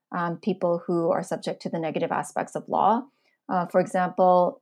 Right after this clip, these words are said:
you know, some of the new, uh, episodes that have been released recently feature former, uh, temporary migrant workers. And we hear, um, from those migrant workers about their connection to, for example, Migrante Ottawa,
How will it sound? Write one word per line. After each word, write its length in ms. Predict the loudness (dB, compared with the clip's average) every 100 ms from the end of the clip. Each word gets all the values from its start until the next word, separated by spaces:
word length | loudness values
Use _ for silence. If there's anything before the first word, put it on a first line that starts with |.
| _
you 80 | -2
know, 280 | 0 0 0
some 280 | 0 2 2
of 120 | 4
the 200 | 4 4
new, 460 | 2 0 0 -2 -4
uh, 100 | -2
episodes 400 | -2 -2 -4 -4
that 100 | -2
have 160 | -2 -2
been 160 | -4 -4
released 480 | 0 0 -2 -10 -20 _ -4
recently 760 | -2 -2 -2 -4 -2 0 -2 -4 _ _ -4
feature 640 | -2 0 2 4 2 0 2
former, 720 | 2 2 2 2 2 -2 -8 -10
uh, 140 | -8 -8
temporary 640 | -8 -6 -2 0 0 -4 -4
migrant 360 | -4 -2 -4
workers. 540 | -4 -4 -2 0 -2 -6 _ _ _ _ -2
And 300 | 0 0 0
we 100 | -2
hear, 640 | 0 2 6 6 4 0
um, 420 | -2 -2 -2 -4 -4
from 200 | -4 0
those 240 | 2 2 0
migrant 260 | -2 -2
workers 460 | -2 0 0 0 -2
about 440 | -2 0 0 -2 -12
their 300 | -4 0 0
connection 580 | -2 -4 -4 -4 -6 -6
to, 240 | -4 -6 -4
for 140 | -4
example, 440 | -4 -6 -6 -4
Migrante 560 | -4 -6 -6 -6 -6 -4
Ottawa, 480 | -2 0 2 2